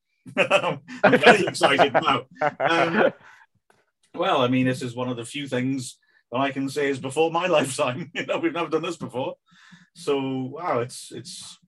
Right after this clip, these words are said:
Speaker 1: remarkable, isn't it? And I, I acknowledge the emotional nature of playing Ukraine as well.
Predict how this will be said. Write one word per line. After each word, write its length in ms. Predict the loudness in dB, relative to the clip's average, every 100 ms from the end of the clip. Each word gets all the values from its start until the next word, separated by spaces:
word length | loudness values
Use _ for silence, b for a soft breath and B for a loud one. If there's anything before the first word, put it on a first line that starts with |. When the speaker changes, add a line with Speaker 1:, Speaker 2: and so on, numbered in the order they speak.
| _
Speaker 1:
remarkable, 580 | -8 -2 0 -2 -2 0
isn't 200 | 0 -2
it? 80 | -8 _ b b b b -4
And 300 | 0 0 -2
I, 640 | 0 0 0 -4 -6 -10
I 180 | -6 -4
acknowledge 960 | -4 0 2 2 0 -4 -10 -12 -14 -14
the 220 | -10 -6
emotional 840 | -2 -2 -2 -4 -4 -2 -2 -6 -12 _ _ _
nature 520 | -4 -4 -4 -6 -4 -4
of 140 | -2
playing 580 | 2 4 2 -4 -10 -12
Ukraine 500 | -12 -2 2 4 2
as 140 | 0 0
well. 320 | -2 -2